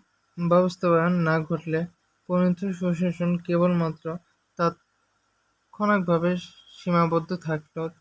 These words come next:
তা নিজস্ব কল্যাণকর হতে পারে। অপরদিকে পরিণত সুশাসন যদি নীতি ও প্রক্রিয়া নির্ধারণ না করে, তাহলে লোক প্রশাসন অকার্যকৃত ব্যবস্থা হিসেবে গণ্য হবে,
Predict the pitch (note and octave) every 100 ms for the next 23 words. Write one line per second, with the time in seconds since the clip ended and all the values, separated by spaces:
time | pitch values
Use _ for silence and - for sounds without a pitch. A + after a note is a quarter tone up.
0 | - E3+ E3 E3+ E3+ F3+ F#3 - F#3 -
1 | _ _ _ F3 E3 E3 E3 F3 E3 D#3
2 | D3 C#3 - E3 F3+ G3 G#3 G#3 F3+ F3
3 | F3 F3 F#3 - F3+ F#3 F3 F#3+ F#3 E3+
4 | D#3 D#3+ D#3+ D#3+ E3+ F3 F3 G3 - E3+
5 | D#3 D#3+ D#3 D#3+ E3 D#3+ D3+ E3 D#3+ D#3
6 | D#3+ E3 D#3+ D3+ D#3 - _ _ _ _
7 | F3 E3+ E3+ E3+ F3+ - F3 F3 F3 F3
8 | E3+ F3 _ _ _ - E3 D#3 D#3+ E3+
9 | D#3+ D#3+ D3+ - E3+ E3 D#3+ E3 E3 -
10 | D#3+ E3+ _ _ _ - F3 F3 E3 E3+
11 | F#3+ _ _ _ _ _ _ _ _ _
12 | _ _ _ _ _ _ _ _ _ _
13 | _ _ _ _ _ _ _ _ _ _
14 | _ _ _ _ _ _ _ _ _ _
15 | _ _ _ _ _ _ _ - E3+ F3+
16 | F#3+ F#3 D3 C#3